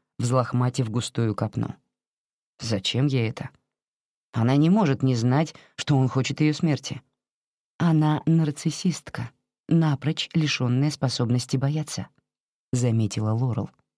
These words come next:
Она, вне всякого сомнения, уверена, что если Эббот попытается причинить ей вред, она сумеет с ним управиться. Зачем он понадобился ей на свободе?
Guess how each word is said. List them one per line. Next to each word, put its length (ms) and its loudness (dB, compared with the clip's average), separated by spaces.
Она, 240 4
вне 280 4
всякого 400 0
сомнения, 640 2
уверена, 580 2
что 220 0
если 460 0
Эббот 420 -2
попытается 480 2
причинить 500 0
ей 160 0
вред, 380 -4
она 220 2
сумеет 380 0
с 80 -10
ним 200 6
управиться. 680 -2
Зачем 480 0
он 120 4
понадобился 680 2
ей 160 4
на 100 4
свободе? 560 -2